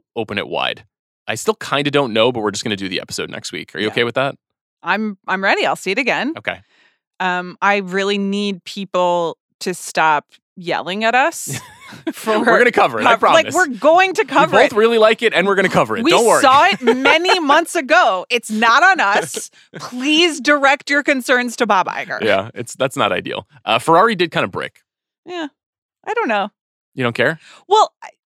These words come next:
Speaker 2: it bricked, I guess, money-wise, but, you know, in the hearts of dads everywhere,
Speaker 1: <laughs>
Speaker 2: it, it lives and thrives. The, the people who saw it were like, "Yeah, Ferrari."
Speaker 1: <laughs>
Speaker 2: So isn't,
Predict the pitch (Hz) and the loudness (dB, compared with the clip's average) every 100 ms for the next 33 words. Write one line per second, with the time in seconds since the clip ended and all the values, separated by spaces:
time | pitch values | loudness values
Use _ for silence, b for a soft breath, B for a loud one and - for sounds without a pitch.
0 | _ _ 208 - - 233 262 302 359 - | _ _ -20 -12 -6 -6 -2 0 0 0
1 | 311 269 277 - 233 233 262 269 277 294 | -2 2 0 0 -2 -2 -2 -2 0 -2
2 | 311 - 226 226 202 - 233 220 190 190 | -6 -8 -4 -2 -2 -2 -2 2 2 0
3 | 208 214 202 190 196 - 202 185 190 170 | 0 0 2 0 0 -4 -4 -4 0 2
4 | 170 185 170 190 202 220 233 269 - 170 | 2 0 -2 0 2 4 2 2 -4 -6
5 | 220 214 - 208 226 196 175 214 320 - | -2 -4 -4 -2 -2 -2 -2 -2 -4 -8
6 | - 233 220 185 175 240 - 214 285 - | -2 -2 -2 0 2 2 0 -2 -4 -6
7 | 269 330 415 403 403 254 415 262 240 262 | -6 -4 0 0 2 4 4 4 2 2
8 | 254 185 254 285 277 233 214 220 262 233 | 0 -4 -4 -2 0 0 0 0 0 2
9 | 226 233 208 196 - - - 311 320 302 | 4 4 2 -4 -10 -8 0 2 2 2
10 | 403 453 466 | 0 -2 -4